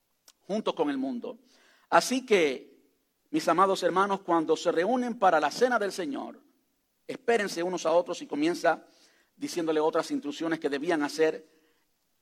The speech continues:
Y usted notará que esas instrucciones son simplemente formas de mostrar amor los unos a los otros, formas de cuidar la comunión los unos con los otros.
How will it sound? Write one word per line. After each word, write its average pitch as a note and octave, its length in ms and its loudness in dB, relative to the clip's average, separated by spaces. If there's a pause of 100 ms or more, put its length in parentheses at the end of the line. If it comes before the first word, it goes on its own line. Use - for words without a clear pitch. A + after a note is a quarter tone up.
Y D3+ 120 -2
usted F#3+ 460 0
notará E3 440 4
que F3 120 -2
esas E3+ 180 -2
instrucciones D#3+ 500 -4
son E3 140 -4
simplemente D#3+ 600 -2
formas D3 840 -4 (260)
de C3+ 180 -2
mostrar D3+ 600 2
amor C#3 580 -2 (300)
los C#3+ 220 -4
unos E3+ 280 -4
a - 80 -2
los C#3+ 220 -6
otros, C3 400 -8 (160)
formas G#3+ 580 4
de F3 140 -4
cuidar F3 320 2
la E3+ 200 2
comunión E3 800 -2 (200)
los D#3+ 240 -4
unos F3 580 -6 (380)
con D3 160 -4
los C3+ 200 -8
otros. - 520 -16